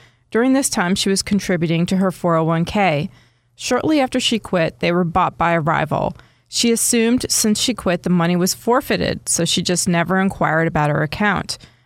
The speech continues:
I know the money's still in the account growing, and I need a little advice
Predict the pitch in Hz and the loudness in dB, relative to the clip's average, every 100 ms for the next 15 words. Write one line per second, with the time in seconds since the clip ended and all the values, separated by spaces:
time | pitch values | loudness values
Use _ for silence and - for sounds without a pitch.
0 | - 196 214 269 254 208 185 - 202 180 | -2 2 2 2 2 2 0 0 0 0
1 | 175 160 156 202 165 - 196 180 156 151 | 2 0 0 0 0 0 0 2 0 0
2 | - 185 185 196 226 240 202 196 196 175 | 0 2 2 2 2 2 2 2 2 0
3 | 147 147 156 | 0 0 -2